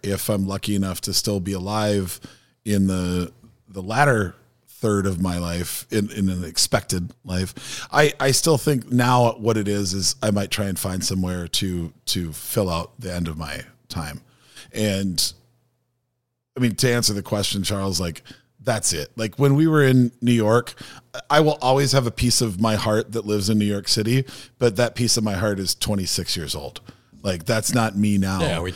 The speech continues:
Speaker 1: That's
Speaker 2: we
Speaker 1: like
Speaker 2: discussed expressly that,
Speaker 1: Yep,
Speaker 2: whether
Speaker 1: yep.
Speaker 2: that part of us could ever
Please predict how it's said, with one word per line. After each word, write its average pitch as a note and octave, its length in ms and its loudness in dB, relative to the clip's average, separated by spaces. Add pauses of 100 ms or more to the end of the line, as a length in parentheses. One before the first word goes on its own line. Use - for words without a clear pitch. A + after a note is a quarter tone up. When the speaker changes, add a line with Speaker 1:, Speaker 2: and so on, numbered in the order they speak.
(220)
Speaker 1:
That's A#2 240 0
Speaker 2:
we B2 60 4
Speaker 1:
like A2 40 -4
Speaker 2:
discussed - 540 -4
expressly G2+ 680 2
that, E2+ 160 -2
Speaker 1:
Yep, D#2+ 240 0
Speaker 2:
whether E2+ 280 -2
Speaker 1:
yep. E2 220 2 (100)
Speaker 2:
that F2+ 240 -4
part F2+ 240 2
of E2+ 120 -2
us F2 160 0
could F#2+ 180 -2
ever E2+ 380 0